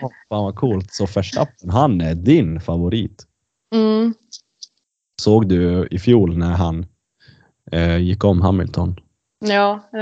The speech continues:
Speaker 2: är en stor snackis. Jag har fått mycket skit för mina åsikter kring det. <laughs>
Speaker 1: Har du det?
Speaker 2: Ja.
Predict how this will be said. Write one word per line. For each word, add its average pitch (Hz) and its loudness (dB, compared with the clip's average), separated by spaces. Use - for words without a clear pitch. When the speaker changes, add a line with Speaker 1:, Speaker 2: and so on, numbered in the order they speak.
Speaker 2:
är 202 2
en 202 -8
stor 220 -4
snackis. 208 -2
Jag 190 2
har 196 -6
fått 208 -4
mycket 262 4
skit 190 -2
för 190 -4
mina 190 0
åsikter 294 2
kring 277 0
det. 277 4
<laughs> 392 -6
Speaker 1:
Har 127 4
du 127 6
det? 113 4
Speaker 2:
Ja. 233 2